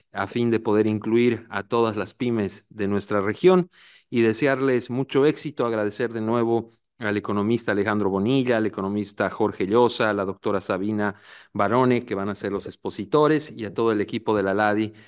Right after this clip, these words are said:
eh, que está listo y dispuesto para empezar con esta primera sesión, eh, sobre los instrumentos digitales de la ladi disponibles en nuestra plataforma Pymes Latinas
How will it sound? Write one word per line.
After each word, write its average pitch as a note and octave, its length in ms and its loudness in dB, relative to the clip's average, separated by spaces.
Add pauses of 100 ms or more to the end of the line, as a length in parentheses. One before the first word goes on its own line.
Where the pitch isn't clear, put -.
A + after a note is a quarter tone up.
(240)
eh, G2 340 2
que G2+ 100 -2
está G#2+ 440 0
listo A#2+ 400 0
y A2 40 0
dispuesto A2 540 -2
para G2 160 -4
empezar G#2 380 -6
con G#2 140 -4
esta G2+ 240 -2
primera G#2 480 -2
sesión, G#2+ 500 0 (400)
eh, G2 460 4 (300)
sobre A2 360 2
los G#2 160 -2
instrumentos G#2 560 -4
digitales G2+ 760 -2
de A2 240 0
la G#2 240 0
ladi G#2+ 380 0
disponibles G2+ 640 -4
en F#2+ 80 -4
nuestra F#2 240 -6
plataforma G#2 640 -2
Pymes G2+ 600 -6
Latinas G2+ 540 -4